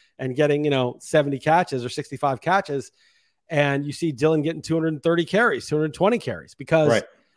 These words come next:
Speaker 1: that's, that makes sense. You know, why not smash them with your, uh, early down bruiser and let your, you know, when the guy's worn down and, you know, get your sort of talented three down back in there. So, um, yeah, I, I feel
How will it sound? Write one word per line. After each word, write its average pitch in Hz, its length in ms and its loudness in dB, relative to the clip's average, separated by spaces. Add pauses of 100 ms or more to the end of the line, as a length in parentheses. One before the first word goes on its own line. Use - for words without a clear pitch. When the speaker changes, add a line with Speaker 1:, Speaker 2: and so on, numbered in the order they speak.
(140)
Speaker 1:
that's, 170 360 0
that 208 160 -2
makes 233 180 -2
sense. 269 340 -2
You 147 80 -4
know, 175 140 4
why 170 220 4
not 214 200 0
smash 165 380 -2
them 151 160 -2
with 147 160 0
your, 139 320 2
uh, 131 220 0 (440)
early 175 240 0
down 160 280 0
bruiser 147 540 2
and 135 160 -2 (380)
let 175 160 -4
your, 165 140 0
you 175 100 -2
know, 139 100 0
when 139 100 0
the 143 60 0
guy's 143 240 0
worn 151 280 0
down 151 460 2
and, 135 220 -6
you 147 80 -8
know, 127 80 -4
get 160 160 -10
your 147 120 -6
sort 139 180 -4
of 120 100 -8 (120)
talented 147 460 -6
three 151 160 -4
down 156 240 0
back 123 240 -2
in 113 80 -6
there. 113 180 -4
So, 123 320 -4 (480)
um, 117 320 -8 (400)
yeah, 151 180 0
I, 160 200 -4
I - 20 -6
feel 196 280 -4